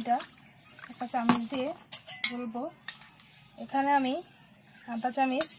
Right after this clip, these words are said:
আদা বাটা নিয়েছি, এক চামচ রসুন বাটা নিয়েছি, আর অর্ধেকটি paste আমি এখানে দিয়ে দিব, আর বাকিগুলো আমি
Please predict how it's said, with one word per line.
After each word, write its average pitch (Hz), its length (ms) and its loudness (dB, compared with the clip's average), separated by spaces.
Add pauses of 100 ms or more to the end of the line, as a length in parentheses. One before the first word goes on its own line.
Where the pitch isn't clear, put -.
(140)
আদা 220 160 4
বাটা 254 240 6
নিয়েছি, 254 320 0
এক 233 140 -6
চামচ 254 320 0
রসুন 247 280 0
বাটা 247 200 -2
নিয়েছি, 247 280 -4
আর 240 120 2
অর্ধেকটি 240 380 -6
paste 262 240 -4
আমি 240 140 -2
এখানে 247 180 0 (100)
দিয়ে 240 160 -2
দিব, 247 180 -4
আর 233 120 0
বাকিগুলো 262 460 2
আমি 247 120 6